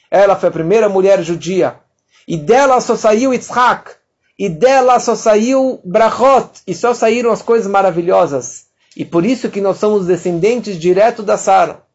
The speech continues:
Abraão teve outros filhos, e teve outros descendentes, e outros presentes para outros filhos. Ele também teve o Yitzhak, o principal filho.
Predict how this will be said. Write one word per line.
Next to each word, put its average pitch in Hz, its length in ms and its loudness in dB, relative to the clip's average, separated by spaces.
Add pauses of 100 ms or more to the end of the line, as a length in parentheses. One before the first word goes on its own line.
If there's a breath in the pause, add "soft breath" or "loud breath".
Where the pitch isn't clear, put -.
(240 soft breath)
Abraão 202 520 2
teve 254 320 0
outros 262 400 2
filhos, 220 400 -4
e 190 80 -2
teve 240 260 2
outros 269 320 2
descendentes, 247 840 -2
e 202 60 -4
outros 285 340 2
presentes 269 540 0
para 262 160 2
outros 294 260 -2
filhos. 240 520 -6 (560)
Ele 262 160 -6
também 226 280 -2
teve 170 200 -2
o - 20 0
Yitzhak, - 440 -4
o - 40 -20
principal 233 500 0
filho. 165 400 -4